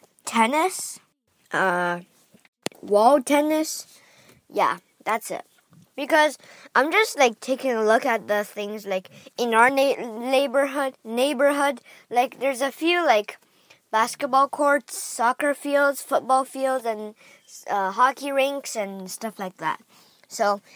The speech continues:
every community ca-, center, there's, outside, there's a tennis court, and there's a, a wall tennis court. So,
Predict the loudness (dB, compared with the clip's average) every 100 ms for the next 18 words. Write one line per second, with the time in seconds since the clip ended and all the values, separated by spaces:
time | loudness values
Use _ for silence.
0 | -20 0 4 6 4 2 0 0 -2 -2
1 | -2 -4 -8 -8 -8 -6 -4 -2 -2 -2
2 | 0 2 0 -4 0 2 2 2 6 6
3 | 4 0 0 -4 -4 -6 -4 -6 -2 2
4 | 2 2 -8 _ _ _ _ _ _ _
5 | -4 -2 0 -2 -4 -12 _ -20 -20 -20
6 | -6 -2 4 10 10 8 -2 -8 -8 -12
7 | -14 -12 -12 -16 -4 0 0